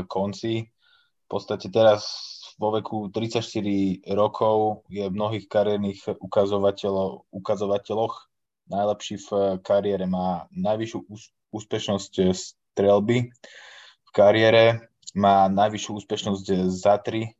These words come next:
v kariére, má v súčasnosti priemeruje pätnásť celá štyridsaťsedem bodu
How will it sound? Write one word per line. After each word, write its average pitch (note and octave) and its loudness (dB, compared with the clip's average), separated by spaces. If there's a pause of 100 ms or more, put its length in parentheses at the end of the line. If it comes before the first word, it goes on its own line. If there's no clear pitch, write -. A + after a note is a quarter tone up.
(160)
v G2+ 2
kariére, A2 2 (540)
má G2+ 2
v - -6
súčasnosti G#2+ -8
priemeruje G2+ 2
pätnásť G#2+ -2
celá G2+ 0
štyridsaťsedem G2+ -4
bodu F#2+ 0